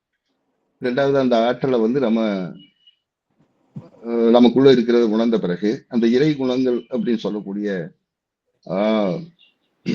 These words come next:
எண்ண-, எண்ணங்களை நம்ம வந்து படிப்படியா வலுப்படுத்தணும். அதை,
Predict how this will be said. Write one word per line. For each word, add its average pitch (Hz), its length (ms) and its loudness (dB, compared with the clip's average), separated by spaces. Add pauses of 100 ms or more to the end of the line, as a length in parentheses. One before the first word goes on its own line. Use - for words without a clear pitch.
(480)
எண்ண-, 107 340 -8
எண்ணங்களை 113 540 2 (120)
நம்ம 127 280 0
வந்து 127 440 0 (200)
படிப்படியா 123 420 -2
வலுப்படுத்தணும். 104 520 -2
அதை, 69 200 -12